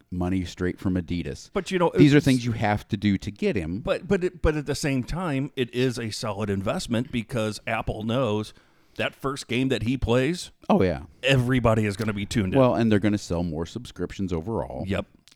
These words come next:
Speaker 1: Um,
Speaker 2: You're gonna see
Speaker 1: it goes back to, remember when this Real Madrid, whenever they sign one of the Galacticos
Speaker 2: Yep.
Speaker 1: that they've signed in the past,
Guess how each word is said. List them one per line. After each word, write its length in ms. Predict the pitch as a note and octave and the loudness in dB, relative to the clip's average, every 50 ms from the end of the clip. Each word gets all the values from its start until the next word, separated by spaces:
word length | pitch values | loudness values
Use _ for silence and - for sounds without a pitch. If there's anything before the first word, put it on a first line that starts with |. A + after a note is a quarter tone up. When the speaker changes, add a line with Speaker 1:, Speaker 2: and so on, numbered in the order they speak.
| - - | -8 -4
Speaker 1:
Um, 340 | G2 F#2+ F2+ E2+ E2 E2 - _ _ _ _ - | -4 -2 -2 -4 -6 -8 -10 _ _ _ _ 0
Speaker 2:
You're 180 | D#3 D#3 D#3+ | 2 2 2
gonna 220 | D3 D#3 D3 C#3+ C3+ | 2 0 0 0 0
see 160 | - - C#3+ | -2 -2 -2
Speaker 1:
it 100 | D#3+ D3+ | 0 2
goes 180 | G3+ G3 D#3 | 2 2 2
back 180 | - D3 C3 - | 4 2 0 0
to, 140 | - A2 G2+ | 0 -4 -4
remember 320 | - - - D#3 D3 C#3 A#2 | -2 -2 -2 0 0 0 -2
when 280 | F#2+ F#2+ G2 F2+ E2 _ _ _ _ _ - | 0 -2 -2 -2 -4 _ _ _ _ _ -12
this 440 | A2 A#2+ A2 A2 G#2 - - - - - _ _ _ _ _ _ _ _ - | -10 -8 -6 -6 -8 -8 -10 -14 -14 -18 _ _ _ _ _ _ _ _ -6
Real 300 | G2+ A#2 A#2 A2 G#2 G2+ | 0 2 4 4 4 2
Madrid, 320 | F2+ E2+ D2+ D2+ C#2+ - - | 0 -4 -6 -8 -10 -8 -4
whenever 300 | F2+ A#2 C3+ D3 C#3 A#2+ | 0 2 2 4 2 2
they 120 | A2+ G2+ | 0 -2
sign 640 | F2 - - - F#2+ F#2+ F2+ E2+ E2 E2 D#2+ E2 E2 - _ _ _ _ _ _ | -2 -4 -2 -2 0 0 0 0 -2 -4 -4 -6 -8 -12 _ _ _ _ _ _
one 180 | - F#2+ G#2+ G2+ | -2 0 0 0
of 80 | F#2 | 0
the 140 | D#2+ F#2+ F2+ | -2 -4 -4
Galacticos 800 | - F2 E2+ E2 D#2+ D#2 D2 - - - - - C#2+ C2 A#1 A#1 | -4 -4 -4 -2 -2 -4 -4 -6 -10 -12 -8 -8 -8 -8 -8 -8
Speaker 2:
Yep. 40 | A1+ | -8
Speaker 1:
that 160 | - D#2+ - | -8 -6 -2
they've 180 | F2 E2+ D2 | -2 -2 -2
signed 300 | - - F2+ E2 D#2 D2+ | -2 -2 -2 -2 -2 -2
in 60 | D2 D2 | -2 -4
the 80 | D2 | -4
past, 440 | - F2+ D2+ - - - - - | -4 -4 -6 -6 -8 -12 -16 -18